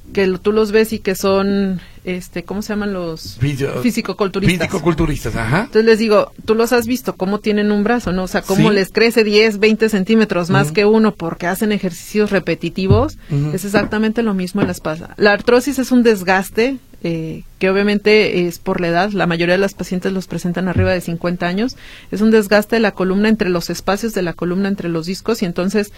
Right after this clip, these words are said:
Speaker 1: ya es lo que te digo, el, los discos hacen que, pues, se muevan suavecito. Cuando hay un desgaste entre las articulaciones, pues entonces ya me podría llegar a chocar hueso con hueso, ya se mueve más duro y entonces cuando hay dolor, esa es la artrosis.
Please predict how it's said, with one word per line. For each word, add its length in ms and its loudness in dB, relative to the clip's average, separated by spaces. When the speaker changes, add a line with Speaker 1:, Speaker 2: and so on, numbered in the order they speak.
Speaker 1:
ya 320 4
es 60 -2
lo 160 0
que 80 -2
te 100 -4
digo, 260 0
el, 200 0
los 160 -2
discos 280 -6
hacen 220 0
que, 140 -4
pues, 160 -12
se 80 -2
muevan 260 0
suavecito. 480 -2
Cuando 240 0
hay 120 2
un 80 6
desgaste 440 2
entre 180 0
las 220 -2
articulaciones, 960 -2
pues 200 -10
entonces 200 -2
ya 100 2
me 140 2
podría 400 2
llegar 320 4
a 140 2
chocar 400 -2
hueso 240 -2
con 180 -4
hueso, 220 0
ya 160 0
se 100 -4
mueve 220 0
más 180 2
duro 160 2
y 80 2
entonces 380 -6
cuando 260 -2
hay 80 -6
dolor, 300 -4
esa 160 -10
es 80 -6
la 80 2
artrosis. 560 -8